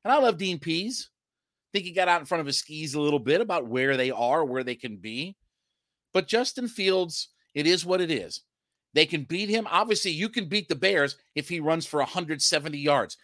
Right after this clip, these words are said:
You can beat the Bears if he runs for a hundred fifty yards. What you can't do is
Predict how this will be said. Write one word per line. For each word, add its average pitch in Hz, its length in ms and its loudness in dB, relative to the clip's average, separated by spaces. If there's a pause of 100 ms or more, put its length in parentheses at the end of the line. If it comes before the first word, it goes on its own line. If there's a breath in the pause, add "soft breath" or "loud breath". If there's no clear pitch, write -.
(180 soft breath)
You 156 140 0
can 180 160 -4
beat 240 300 -4
the 175 80 2
Bears 165 320 2
if 135 80 -12
he 170 100 -6
runs 160 280 -2
for 147 140 -2
a 131 60 0
hundred 160 340 -6
fifty 156 320 -2
yards. 92 520 -6 (1300)
What - 220 4
you - 60 -6
can't 226 340 2
do 151 380 0 (420)
is 151 380 4